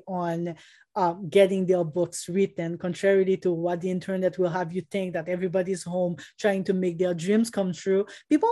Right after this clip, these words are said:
were trying to save money because they had no idea where,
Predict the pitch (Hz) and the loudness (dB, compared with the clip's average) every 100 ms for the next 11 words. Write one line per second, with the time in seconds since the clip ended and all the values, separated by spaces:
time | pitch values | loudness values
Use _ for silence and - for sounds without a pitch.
0 | 494 - 349 311 294 294 240 233 294 285 | 2 4 4 4 2 2 2 4 4 6
1 | 214 202 190 202 226 240 214 208 220 226 | 4 2 2 4 0 0 0 2 4 4
2 | 214 220 202 175 196 208 208 196 185 180 | 4 4 4 4 4 4 4 4 2 -2